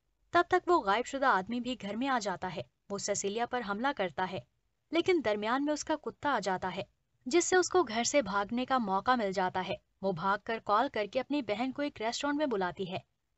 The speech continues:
ताकि वो उसे समझा सके कि एड्रियन ये सब कर रहा है।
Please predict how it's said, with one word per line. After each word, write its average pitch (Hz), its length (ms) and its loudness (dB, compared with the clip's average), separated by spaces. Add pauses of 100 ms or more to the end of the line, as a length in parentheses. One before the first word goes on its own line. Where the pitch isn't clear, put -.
ताकि 339 260 4
वो 359 80 6
उसे 359 200 2
समझा 202 440 -2
सके 233 300 -4
कि - 240 -2
एड्रियन 226 360 -2
ये 311 100 -2
सब 320 200 -2
कर 233 180 -4
रहा 208 160 -6
है। 185 220 -6